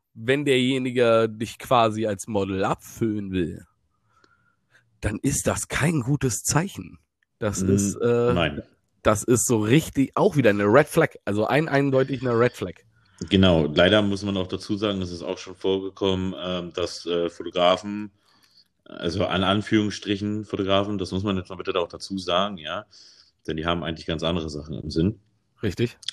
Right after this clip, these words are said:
Speaker 2: Äh, gab's auch schon, dass sie, äh, Getränke angeboten haben und dann haben sie da mal ganz kurz,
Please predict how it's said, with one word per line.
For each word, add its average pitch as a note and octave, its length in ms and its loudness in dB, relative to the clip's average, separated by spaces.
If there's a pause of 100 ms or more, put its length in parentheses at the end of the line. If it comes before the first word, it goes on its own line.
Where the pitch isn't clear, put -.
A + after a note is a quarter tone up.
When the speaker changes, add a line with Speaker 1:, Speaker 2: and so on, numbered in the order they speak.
Speaker 2:
Äh, E2+ 180 4
gab's E2+ 260 2
auch E2+ 140 4
schon, F#2 200 0
dass F2 200 0
sie, F2+ 80 4
äh, E2 360 2
Getränke F2+ 460 -2
angeboten G2+ 580 -2
haben F#2+ 340 0 (480)
und F2 540 0
dann E2 240 0
haben D#2+ 160 -2
sie D#2 120 -6
da D2+ 120 0
mal D2+ 180 -4
ganz D#2 200 -6
kurz, - 440 -6